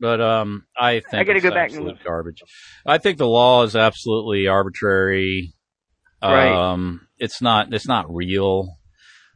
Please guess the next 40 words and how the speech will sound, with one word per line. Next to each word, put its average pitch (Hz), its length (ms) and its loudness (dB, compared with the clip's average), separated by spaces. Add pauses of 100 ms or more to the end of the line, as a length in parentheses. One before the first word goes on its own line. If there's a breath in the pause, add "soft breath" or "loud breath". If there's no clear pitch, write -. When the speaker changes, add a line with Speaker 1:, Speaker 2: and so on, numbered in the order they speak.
Speaker 1:
Uh, 95 640 4 (460 loud breath)
if 107 420 -4
it 185 60 4
was 147 240 0
real, 135 560 4
then, 104 580 0
you 104 120 -2
know, 95 420 -2
you 107 160 -4
would 101 100 -4
see 110 220 -2
cops 101 480 2
writing 98 300 2
each 92 160 -6
other 90 140 -2
tickets 101 420 -6
for, 85 300 -6
you 87 100 -10
know, 80 60 -10
seatbelt 113 420 -2
infractions 85 520 -6
'cause 87 220 -4
everybody's 95 440 2
gotta 85 160 0
follow 82 200 -2
the 85 60 -2
law, 107 240 2
right? 92 260 0
That 135 140 -4
doesn't 101 280 -2 (100)
happen. 87 540 -4 (560 loud breath)
They, 123 260 2
they 127 280 2
escort 127 640 2
their 104 100 2
buddy 101 300 2
home 101 400 -2
when 95 80 -4
they 92 100 -2
get, 92 260 -4